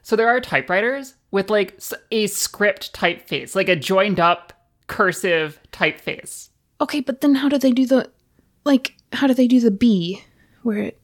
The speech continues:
Speaker 2: like, connects at the top, or, like, the W, or the, what are the other ones that connect at the top? The O.
Speaker 1: Usually by, like,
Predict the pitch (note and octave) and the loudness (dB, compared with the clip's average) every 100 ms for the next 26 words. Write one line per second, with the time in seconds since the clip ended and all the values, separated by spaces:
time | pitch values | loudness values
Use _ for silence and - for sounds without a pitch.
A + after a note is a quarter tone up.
0 | - G#3+ G#3 A3+ G#3+ A3 A3 - F#3 A#3+ | -6 -6 0 0 0 -2 -6 -8 -10 -8
1 | - G3+ - G3+ G3 F#3+ - - - A3 | -2 -2 -2 0 0 -2 -4 -4 -4 -6
2 | G#3+ D3 B3 _ _ _ _ G#3+ F#3+ F#3+ | -8 -8 -10 _ _ _ _ -2 0 2
3 | F3+ F3+ F3 F#3 F#3+ - G3+ - G#3+ - | 2 2 0 -2 -4 0 0 0 -8 -8
4 | G3 - - - G#3 F#3+ - - - _ | -12 -10 -2 4 4 4 -2 -8 -18 _
5 | _ _ - G3 A3+ B3+ D#4 D#4 D4+ B3+ | _ _ -8 -2 0 0 -2 -2 -2 2
6 | A3+ A3+ G#3+ G#3 F#3+ - | 2 4 4 2 -4 -18